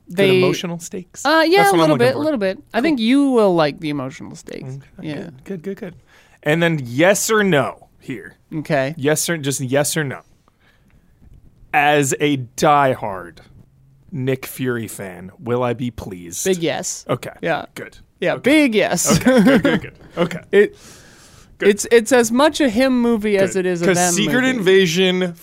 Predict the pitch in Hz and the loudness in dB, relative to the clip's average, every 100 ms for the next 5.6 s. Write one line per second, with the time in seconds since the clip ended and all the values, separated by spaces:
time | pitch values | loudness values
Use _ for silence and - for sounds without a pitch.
0 | - 214 175 131 185 - 339 359 330 311 | 0 4 4 4 2 4 4 4 4 4
1 | 254 190 - 254 196 185 185 180 151 156 | 4 4 4 2 4 4 4 4 2 2
2 | 147 135 123 98 98 - 254 277 330 311 | 4 4 0 -4 -8 -2 2 4 4 4
3 | 311 262 247 254 233 233 220 220 190 185 | 2 0 0 0 2 2 2 2 2 2
4 | 180 - - 139 131 160 196 - 165 123 | 2 -2 -10 -12 0 2 2 2 -4 -4
5 | 101 98 92 - 208 202 | -8 -10 -8 0 0 0